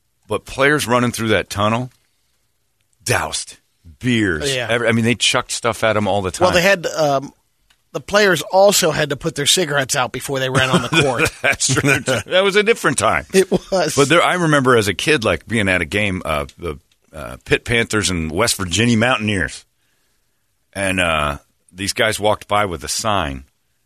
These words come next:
Speaker 1: a big old, they had a huge, like, king-size bed sheet they had written on the side of it that said the Pitt Panthers, uh, something about pussies, and, but it was double entendre to that. And then they drew a giant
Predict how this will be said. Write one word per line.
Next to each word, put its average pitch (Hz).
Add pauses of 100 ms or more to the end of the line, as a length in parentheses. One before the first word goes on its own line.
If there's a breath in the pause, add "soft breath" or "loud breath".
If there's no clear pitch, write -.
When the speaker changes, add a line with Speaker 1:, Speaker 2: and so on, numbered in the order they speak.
(160)
Speaker 1:
a 82
big 101
old, 78
they 85
had 85
a 76
huge, 120
like, 80
king-size 110
bed 95
sheet -
they 82
had 71
written 85
on 78
the 71
side 87
of 71
it 67
that 80
said 85
the 85
Pitt -
Panthers, 87 (680)
uh, 67 (140)
something 98
about 76 (340)
pussies, 85
and, 69
but 92
it -
was 85
double 101
entendre 90
to 78
that. 82
And 104
then 117
they 90
drew 120
a 80
giant 135